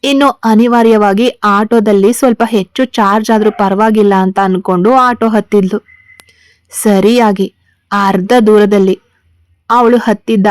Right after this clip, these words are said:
ಆಟೋ ನಿಂತ್ ಹೋಯ್ತು. ಆಟೋ ಡ್ರೈವರ್ಗೆ ಹಿಂದಿಯಲ್ಲಿ "ಏನಾಯ್ತು ಭಯ್ಯ?"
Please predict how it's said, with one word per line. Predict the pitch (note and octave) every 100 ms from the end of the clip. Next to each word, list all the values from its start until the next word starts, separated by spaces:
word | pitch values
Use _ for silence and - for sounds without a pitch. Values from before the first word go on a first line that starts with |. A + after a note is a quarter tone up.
| -
ಆಟೋ | G3+ G#3 G#3 A3+
ನಿಂತ್ | A3+ B3+ A#3+
ಹೋಯ್ತು. | - G3 G3 G3+ - _ _ _ A3
ಆಟೋ | G#3+ A#3 C#4 C4
ಡ್ರೈವರ್ಗೆ | A3+ A3 A3 G#3+ G#3
ಹಿಂದಿಯಲ್ಲಿ | A#3 B3 A3 A3+ A#3+ G#3+ A3 A3+ G#3+ _
"ಏನಾಯ್ತು | - A3 A3 B3 B3+ C4
ಭಯ್ಯ?" | A3+ A3 A3+